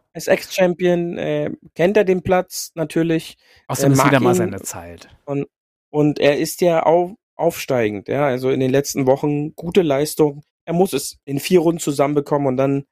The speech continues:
Speaker 1: ja, lassen, werden wir sehen, ähm, wer den Tipp gewinnt, äh, ich weiß
Speaker 2: So,
Speaker 1: ja, der
Speaker 2: so
Speaker 1: lädt
Speaker 2: sieht's
Speaker 1: den anderen
Speaker 2: aus.
Speaker 1: ein.
Speaker 2: Genau, wie
Speaker 1: Ja.
Speaker 2: immer.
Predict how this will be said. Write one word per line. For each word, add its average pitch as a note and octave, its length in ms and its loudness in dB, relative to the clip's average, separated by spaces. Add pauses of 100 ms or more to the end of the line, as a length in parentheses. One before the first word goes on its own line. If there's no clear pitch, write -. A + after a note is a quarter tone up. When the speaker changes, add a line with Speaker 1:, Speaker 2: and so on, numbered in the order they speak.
(320)
Speaker 1:
ja, G#3+ 200 2 (160)
lassen, C#3 380 -2
werden C#3+ 220 0
wir D3 100 0
sehen, D#3+ 300 2
ähm, D3 320 0 (1300)
wer C3 140 0
den C#3+ 140 2
Tipp - 320 -4
gewinnt, A#2 640 -2
äh, G2 380 0
ich - 400 -16
weiß G#2+ 160 2
Speaker 2:
So, - 100 2
Speaker 1:
ja, G2 80 2
der F#2 160 0
Speaker 2:
so F#2 40 -2
Speaker 1:
lädt G2 120 2
Speaker 2:
sieht's A#2+ 120 -2
Speaker 1:
den G2+ 80 0
anderen G2 280 2
Speaker 2:
aus. E2+ 60 -2
Speaker 1:
ein. G2 220 2
Speaker 2:
Genau, A2+ 440 -6
wie G#2 80 -8
Speaker 1:
Ja. G2+ 80 2
Speaker 2:
immer. A2+ 380 -2